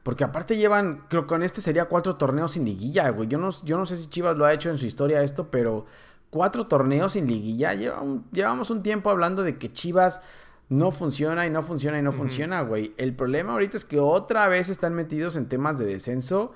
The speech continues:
Speaker 1: y, y cuidado, ¿eh?
Speaker 2: Oye, estaban
Speaker 1: Ah, tienen que ponerse a ver
Speaker 2: estaban
Speaker 1: eso.
Speaker 2: diciendo que,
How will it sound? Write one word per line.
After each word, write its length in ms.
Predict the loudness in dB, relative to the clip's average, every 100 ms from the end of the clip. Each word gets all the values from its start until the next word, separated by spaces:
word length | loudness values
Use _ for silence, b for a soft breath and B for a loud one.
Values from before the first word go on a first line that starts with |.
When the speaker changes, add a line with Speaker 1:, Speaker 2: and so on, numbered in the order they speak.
| B B B B -6
Speaker 1:
y, 680 | -4 -2 -2 -4 -6 -8 -10
y 200 | -10 -8
cuidado, 680 | -6 -2 0 0 0 0
¿eh? 180 | 0 -2 -2
Speaker 2:
Oye, 180 | -2
estaban 360 | 0 4 4 2 -12 -20 -14
Speaker 1:
Ah, 160 | -10 -10 -4
tienen 180 | -2 0
que 100 | -2
ponerse 320 | -2 -2 2
a 40 |
ver 80 | 4
Speaker 2:
estaban 180 | 6 4
Speaker 1:
eso. 80 | 2
Speaker 2:
diciendo 420 | 0 0 0 -2
que, 280 | 0 -2